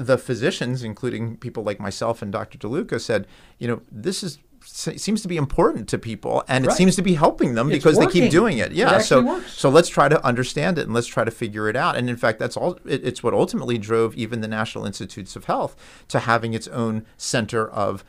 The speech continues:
Speaker 1: originally complementary and alternative medicine and now of integrative medicine. And so, uh, I, I think that there still is, though, uh, a sense that it's not quote unquote real medicine.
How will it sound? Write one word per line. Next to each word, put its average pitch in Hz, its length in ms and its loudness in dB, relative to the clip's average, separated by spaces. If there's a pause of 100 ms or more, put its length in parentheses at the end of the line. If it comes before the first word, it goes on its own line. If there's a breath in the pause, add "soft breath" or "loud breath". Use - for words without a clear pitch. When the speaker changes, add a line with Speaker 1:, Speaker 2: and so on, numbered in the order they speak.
(120)
Speaker 1:
originally 110 480 -2
complementary 104 580 -4
and 95 80 -6
alternative 143 420 -4
medicine 113 420 -4
and 98 100 -6
now 98 220 -6
of - 160 -4
integrative 98 480 -6
medicine. 104 560 -8
And 101 180 -6
so, 104 340 0 (360 loud breath)
uh, 101 320 -4 (100)
I, 139 220 0
I 147 100 2
think 147 300 -4
that 151 220 -2 (460 loud breath)
there 151 280 0
still 175 420 -2
is, 170 440 0
though, 110 480 0 (280)
uh, 110 300 0
a 117 100 0
sense 120 580 -4
that 104 580 2
it's 107 380 -4
not 110 300 2 (260)
quote 110 200 0
unquote 110 260 -2
real 110 320 -2
medicine. 117 580 -2